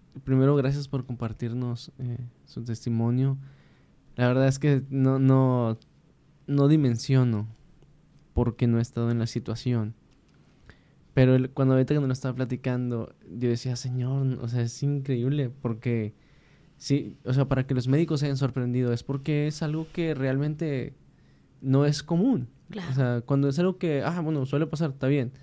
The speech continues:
Speaker 1: Pero ya cuando los médicos te dicen, "Oye, no sabemos qué pasó, no sabemos cómo", pero de tener un, una naranja aplastada,
Speaker 2: Sí.
Speaker 1: de repente ahora tienes una toronja porque tu corazón está mega sano ahora.
Speaker 2: Ujú.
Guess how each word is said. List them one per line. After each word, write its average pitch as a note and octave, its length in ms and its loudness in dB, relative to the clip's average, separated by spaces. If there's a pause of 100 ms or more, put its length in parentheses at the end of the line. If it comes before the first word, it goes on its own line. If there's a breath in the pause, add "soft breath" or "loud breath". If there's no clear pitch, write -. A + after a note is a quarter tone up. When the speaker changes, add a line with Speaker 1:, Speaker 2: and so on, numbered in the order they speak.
(400 loud breath)
Speaker 1:
Pero C3 140 4
ya B2+ 80 4
cuando E3 180 0
los D3+ 120 0
médicos C#3+ 260 -2
te C#3 80 -2
dicen, C3+ 160 -2
"Oye, C3+ 280 0 (160)
no A#2 200 0
sabemos A#2+ 320 -2
qué B2+ 100 -6
pasó, C3 320 -2 (280)
no A#2+ 160 -4
sabemos A#2+ 380 -2
cómo", C3+ 420 4 (800 loud breath)
pero A#2+ 480 2
de A2+ 120 -2
tener B2 380 0
un, C3 260 0
una C3 560 0 (120)
naranja B2+ 640 0 (120)
aplastada, B2 720 2 (200)
Speaker 2:
Sí. - 120 -16 (140)
Speaker 1:
de B2 100 0
repente A#2+ 360 0
ahora B2+ 160 2
tienes B2 200 2
una C3+ 140 4
toronja C3+ 440 4
porque A#2+ 220 -2
tu A#2 280 -6 (240)
corazón B2 280 -2
está B2+ 240 -2
mega A#2 320 2
sano C3 360 2
ahora. B2+ 380 4 (140)
Speaker 2:
Ujú. F#3+ 380 -10